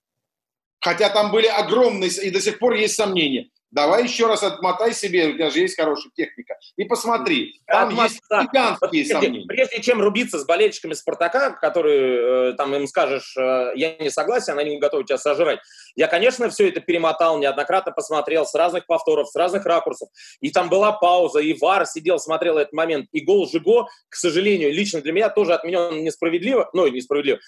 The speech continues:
Speaker 2: Отменен справедливо, но, э, мне не хотелось, чтобы его отменяли. У меня первая реакция была, э,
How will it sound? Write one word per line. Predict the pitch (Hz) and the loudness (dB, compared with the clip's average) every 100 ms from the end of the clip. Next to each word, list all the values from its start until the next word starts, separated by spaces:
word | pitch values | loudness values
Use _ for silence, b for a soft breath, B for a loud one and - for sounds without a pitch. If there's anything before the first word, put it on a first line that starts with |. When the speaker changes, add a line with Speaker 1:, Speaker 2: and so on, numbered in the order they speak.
| B | B
Speaker 2:
Отменен | 127 139 196 196 | -4 0 0 0
справедливо, | - 175 185 262 208 | 0 0 0 2 0
но, | 165 180 165 | 2 0 2
э, | 147 151 147 147 | 0 0 0 -2
мне | 165 185 | -2 -2
не | 165 | 0
хотелось, | 185 226 208 - | -2 2 0 0
чтобы | 156 165 | -2 2
его | 170 | 2
отменяли. | 160 170 196 220 170 | 2 -2 0 2 0
У | |
меня | 156 165 | -2 0
первая | 196 165 160 | 0 0 0
реакция | 185 - 147 | 0 -2 -2
была, | 147 | 0
э, | 156 | 0